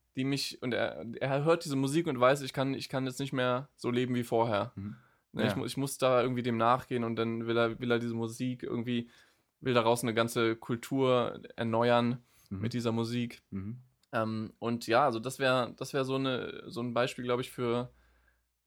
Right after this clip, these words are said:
Speaker 1: da stirbt er ne, auch einen gewissen Tod, wenn er diese Musik hört, weil sie ihn so tief berührt.
Speaker 2: Mhm, ja.
Speaker 1: Ist mir nicht so gegangen bisher, wenn ich Wagner gehört hab, aber mein Gott, für ihn, <laughs> für ihn war diese, diese Musik eben so unglaublich,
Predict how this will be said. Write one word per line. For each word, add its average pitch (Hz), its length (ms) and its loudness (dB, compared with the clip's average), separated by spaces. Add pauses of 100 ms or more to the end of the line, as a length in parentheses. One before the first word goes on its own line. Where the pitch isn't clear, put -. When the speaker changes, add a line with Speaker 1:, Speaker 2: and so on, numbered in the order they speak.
(120)
Speaker 1:
da 113 140 4
stirbt 156 300 2
er 123 80 0
ne, 131 220 0
auch 156 120 2
einen 139 100 0
gewissen 117 320 2
Tod, 117 300 2
wenn 113 140 0
er 110 100 0
diese 110 160 -2
Musik 110 360 -4
hört, 110 240 0
weil 117 160 2
sie 117 100 -6
ihn 113 180 -2
so 143 480 -2 (100)
tief 135 300 -6
berührt. 123 500 -2
Speaker 2:
Mhm, 98 300 -8 (100)
ja. 85 140 -10
Speaker 1:
Ist - 180 -8
mir 131 220 0 (180)
nicht 110 260 -8
so 117 120 -2
gegangen 110 320 0
bisher, 110 360 0
wenn 110 100 -2
ich 113 100 -6
Wagner 113 260 -2
gehört 110 300 -2
hab, 143 120 0
aber 117 340 2 (440)
mein 123 120 -2
Gott, 139 400 0 (140)
für - 180 -10
ihn, 185 200 0 (300)
<laughs> - 680 0
für 139 100 -4
ihn 135 120 -2
war 143 140 6
diese, 127 180 0 (240)
diese 127 180 -4
Musik 127 340 -2
eben 117 220 0
so 117 140 -2
unglaublich, 120 600 -2